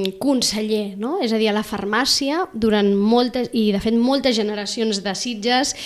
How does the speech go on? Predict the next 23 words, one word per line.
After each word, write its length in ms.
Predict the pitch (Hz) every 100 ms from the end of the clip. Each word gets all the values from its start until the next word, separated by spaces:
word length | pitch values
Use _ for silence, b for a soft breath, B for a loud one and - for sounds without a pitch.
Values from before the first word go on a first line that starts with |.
| B B
i 540 | - 214 202 196 196 190
moltes 400 | 214 240 240 240
persones 400 | 240 220 233 226
que 80 | -
han 20 | 214
passat 240 | 214 214
per 80 | 190
la 120 | 196
farmàcia 400 | 208 202 196 226
al 60 | 202
Cap 80 | 196
de 80 | 196
la 80 | 190
Vila, 220 | 208 202 185 -
eh, 220 | 202 170 175
en 100 | 185
aquests, 320 | 208 190 - 220
eh, 640 | 202 196 190 185 185 180 - -
darrers 400 | - 214 202 214
quaranta, 400 | - 214 214 220
cinquanta 480 | 220 220 208 202 196 233
anys, 240 | 320 - B B B B B B B B _ -
el 100 | 254